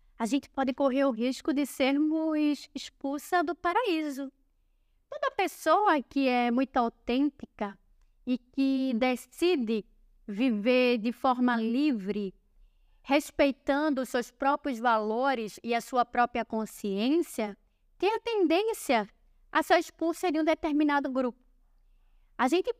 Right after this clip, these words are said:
paga, né, um preço caro por ser quem desejamos nos tornar.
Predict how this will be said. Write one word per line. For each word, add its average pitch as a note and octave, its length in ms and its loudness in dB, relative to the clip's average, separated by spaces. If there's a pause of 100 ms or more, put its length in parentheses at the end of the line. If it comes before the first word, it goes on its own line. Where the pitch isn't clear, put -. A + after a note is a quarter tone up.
paga, C4 540 2 (480)
né, G#3+ 720 0 (100)
um B3+ 140 -6
preço D#4+ 400 2 (120)
caro D4+ 560 0 (960)
por D4+ 200 -2
ser - 500 0 (540)
quem C#4+ 160 2
desejamos A#3 920 0 (380)
nos A3 220 -4
tornar. A3 540 -2